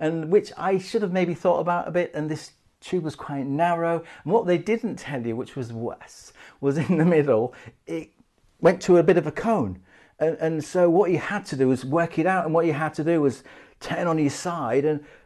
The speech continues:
and kind of edge out. Anyway, Eric got stuck like a cork in a bottle, and he was screaming. I mean, he, he was really, really panicking, and I get it. And, and I was behind him, and I was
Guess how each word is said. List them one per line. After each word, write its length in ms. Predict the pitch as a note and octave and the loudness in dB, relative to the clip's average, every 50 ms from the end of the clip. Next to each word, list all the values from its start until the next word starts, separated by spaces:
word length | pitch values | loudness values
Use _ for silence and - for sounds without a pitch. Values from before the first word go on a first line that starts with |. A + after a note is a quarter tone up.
| _ _ _ - | _ _ _ -6
and 240 | - E3+ D3+ - - | -6 -6 -6 -8 -10
kind 400 | - - - - D#3+ E3+ E3+ D#3 | -14 -12 -10 -8 -6 -2 0 2
of 60 | D3+ | 2
edge 160 | E3 E3 E3+ | 2 2 2
out. 100 | F3 E3 F3+ | 0 -2 0
Anyway, 320 | F#3+ G3+ G3+ G3 F3+ F#3 - | 0 2 4 4 2 2 0
Eric 400 | E3+ F#3 F#3+ F#3+ G3 F3+ - - | -4 -2 -2 -2 -2 -4 -6 -6
got 180 | E3+ D#3+ C#3 - | -8 -8 -8 -10
stuck 600 | - - - - - _ - - - - - B2+ | -16 -16 -16 -16 -16 _ -10 -10 -10 -10 -14 -14
like 160 | B2+ - - | -12 -10 -10
a 40 | C#3 | -10
cork 340 | - - - A#2+ - - | -10 -10 -10 -10 -10 -12
in 100 | B2 G2+ | -12 -12
a 40 | G#2+ | -8
bottle, 400 | G#2+ G#2+ G#2 G#2 G2 F#2+ F#2 _ _ _ _ _ _ _ _ _ _ _ _ _ _ _ _ _ - | -8 -8 -8 -8 -10 -12 -14 _ _ _ _ _ _ _ _ _ _ _ _ _ _ _ _ _ -6
and 180 | D3+ D3+ D#3 D#3 | -4 -2 0 0
he 120 | D3+ C#3 | 0 0
was 320 | C#3+ D3 B2+ G#2+ - - _ _ _ - - - - _ _ _ | 0 -2 -2 -2 -6 -18 _ _ _ -16 -16 -16 -16 _ _ _
screaming. 880 | _ - - - - C#3 C3+ B2+ C3 D3 D3+ C#3+ A#2+ G#2 G2 F#2+ - - _ _ _ _ _ _ _ _ _ _ _ _ _ _ _ _ - | _ -20 -18 -8 -2 -2 0 2 4 4 4 4 2 -2 -4 -6 -10 -14 _ _ _ _ _ _ _ _ _ _ _ _ _ _ _ _ -8
I 40 | C3+ | -4
mean, 320 | D3+ D3+ D3+ D3+ C3+ - - - - | -2 -2 -2 -2 -4 -8 -12 -16 -14
he, 160 | C#3+ D3+ D3+ - | -10 -10 -8 -4
he 120 | - D#3 C3+ | -2 0 2
was 200 | C#3 C#3 A#2+ B2 | 2 2 2 2
really, 500 | B2 C3+ C#3+ C#3+ D3 C#3 C3 A#2+ A#2+ - - | 2 4 4 4 4 4 2 0 -2 -4 -6
really 440 | A#2+ A#2 A#2+ B2+ C3 B2+ A#2 A2+ G#2+ | -4 0 4 4 4 4 4 2 -2
panicking, 540 | - A#2 A2+ A2+ A2+ A#2 - - A2 G#2+ | -4 -8 -6 -6 -6 -6 -6 -6 -6 -4
and 180 | A#2 A#2+ B2+ C3+ | -2 -2 -2 -2
I 80 | C3 C3 | -2 2
get 180 | D#3 E3 D#3+ | 2 2 4
it. 100 | D3+ B2+ | 4 2
And, 160 | B2+ B2 B2+ | 2 0 -2
and 300 | B2+ C3 B2 - C3+ C3 | -2 -4 -4 -4 -2 -2
I 120 | B2 B2 C#3 | 0 0 0
was 140 | C#3+ A#2+ A2+ | -2 -2 -2
behind 440 | B2 A2+ G2+ A#2 B2+ C3+ C3 A#2 | -4 -4 -4 -4 -2 -2 -2 0
him, 140 | A#2 A2 A2+ | 0 0 0
and 100 | A2 G#2+ | 0 -2
I 80 | G#2 G#2+ | 0 -2
was 160 | A2 G#2 | -2 -4